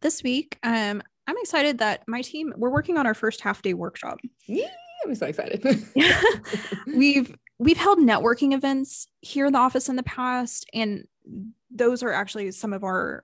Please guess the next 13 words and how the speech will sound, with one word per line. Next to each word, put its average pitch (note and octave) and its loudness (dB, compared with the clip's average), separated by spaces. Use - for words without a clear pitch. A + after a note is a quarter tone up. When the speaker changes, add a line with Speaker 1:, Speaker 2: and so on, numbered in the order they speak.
Speaker 1:
um, G3+ -8
more A3 -2
pop-, E3+ 0
I G#3+ -4
guess, F#3+ -4
or, G3+ -4
well, F#3 -2
more G3+ -8
profitable A#3 -4
Speaker 2:
Mm. G3+ -10
Speaker 1:
legions, A3 -6
you A#3+ 0
know? A#3 -2